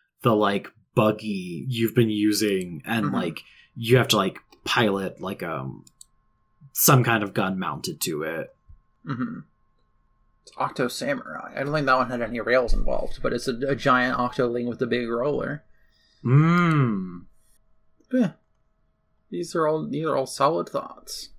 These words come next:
Speaker 1: Mm-hmm.
Speaker 2: I, I do like the idea of there being just, like, a big Sonic Adventure two truck that
Speaker 1: Yeah.
Speaker 2: <laughs> you have to ride alongside and just start splatting.
Speaker 1: But it's also been, like,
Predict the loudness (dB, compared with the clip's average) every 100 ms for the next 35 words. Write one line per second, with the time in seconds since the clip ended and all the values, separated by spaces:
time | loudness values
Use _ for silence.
0 | _ _ _ 2 4 6 4 2 0 -2
1 | -6 -10 _ _ _ _ _ _ _ _
2 | _ _ _ _ _ 0 6 8 8 8
3 | 10 10 8 8 8 8 8 8 6 6
4 | 0 0 2 6 4 2 -6 -4 0 0
5 | 0 0 0 0 -4 0 -2 2 2 2
6 | 0 -12 -20 _ _ _ 0 4 6 4
7 | 2 6 8 8 8 6 4 2 -2 -8
8 | -14 -20 -20 0 2 6 4 6 6 6
9 | 4 0 0 4 6 6 2 -4 0 0
10 | 0 -6 0 2 2 -2 -8 _ _ _
11 | _ _ _ _ _ _ 2 6 6 6
12 | 4 2 2 -2 0 -2 -2 -4